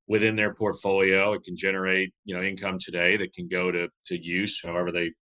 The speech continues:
see fit. It can diversify their portfolio, you know, again, lower their,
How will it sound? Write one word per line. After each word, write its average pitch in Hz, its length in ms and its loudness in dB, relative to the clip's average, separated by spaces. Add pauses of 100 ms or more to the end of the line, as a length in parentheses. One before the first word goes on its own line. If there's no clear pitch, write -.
(300)
see 98 220 -2
fit. 101 360 2
It 92 80 0
can 92 140 -6
diversify 101 680 4
their 98 200 2
portfolio, 92 680 0
you 92 160 -4
know, 85 80 -10
again, 87 340 -6
lower 92 320 0
their, 87 260 -2